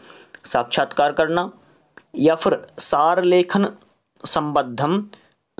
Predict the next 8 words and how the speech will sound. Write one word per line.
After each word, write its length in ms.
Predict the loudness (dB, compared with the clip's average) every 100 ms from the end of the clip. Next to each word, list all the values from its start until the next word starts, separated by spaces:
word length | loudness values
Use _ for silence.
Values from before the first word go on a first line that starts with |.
| -20 -20 _ _ -2
प्रयोजनात्मकम 920 | 2 2 2 2 2 0 0 0 -2
कार्यम, 500 | 0 0 0 -2 -6 -12 -20 -8
सार 300 | -2 0 0
संबद्ध, 500 | 0 -2 0 -2 0
अ, 180 | 0 0 -8 _ _ _ _ -2
सार 600 | 0 0 2 2 2 2
लेखन 380 | 2 2 0
संबद्ध 480 | 0 -2 -2 -2 2